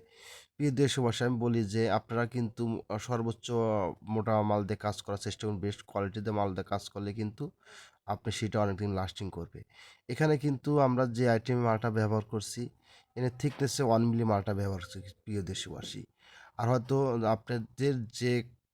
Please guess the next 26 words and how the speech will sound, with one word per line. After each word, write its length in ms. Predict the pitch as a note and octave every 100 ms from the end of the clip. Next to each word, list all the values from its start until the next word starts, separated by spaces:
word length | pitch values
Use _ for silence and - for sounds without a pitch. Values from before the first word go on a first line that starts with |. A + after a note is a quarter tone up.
| _ -
যেখানে 460 | A2+ A#2 A#2+ C#3 D3
আপনারা 280 | - B2+
অর্ডার 320 | G2 G#2 A2 G#2+
করেন, 240 | A2+ G#2
অনলাইনে 560 | F2+ G2+ G#2+ G#2+ G#2+ G#2+
করেন 260 | G#2 G2+
এবং 220 | G2 G#2
আপনাদের 340 | F#2+ - F#2 G2
এলাকায় 420 | F#2 F2+ F#2+ F#2+
করেন, 260 | - G2 G2
আর 100 | F#2+ -
প্রিয় 140 | G2+
দেশবাসী, 320 | F2+ F2 -
আর 120 | G2+ G2+ -
যার 160 | A2 G#2 _ _ _ - - - -
যেটুকু 480 | G#2+ A#2 C3 A#2+ A#2+
পারিশ্রমিক 720 | A#2+ A#2 A2+ - C3+ C3+ B2+
সেটুকু 440 | B2 A#2 A#2 B2+
কিন্তু 400 | B2 B2 A#2+ B2
আপনি 240 | A#2 B2
মোটা 300 | A#2+ A2+ A2+
মালের 260 | G#2+ A2 A#2
যে 200 | A2 A2
ভা-, 380 | G2+ G#2+ - G#2
যেটা 320 | A2 G#2 A#2
নেবে, 320 | A#2 A#2 C#3